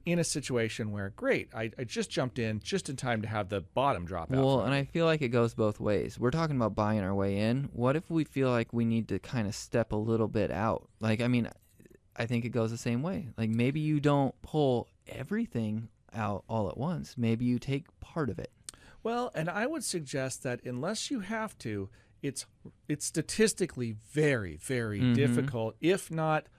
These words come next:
Speaker 1: arguably impossible, to time the markets. Even as much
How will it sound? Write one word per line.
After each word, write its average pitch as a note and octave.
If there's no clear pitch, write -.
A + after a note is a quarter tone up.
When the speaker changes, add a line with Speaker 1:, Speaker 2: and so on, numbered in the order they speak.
Speaker 1:
arguably C3
impossible, C3
to -
time A2
the G2+
markets. D3+
Even A3+
as C3+
much D#3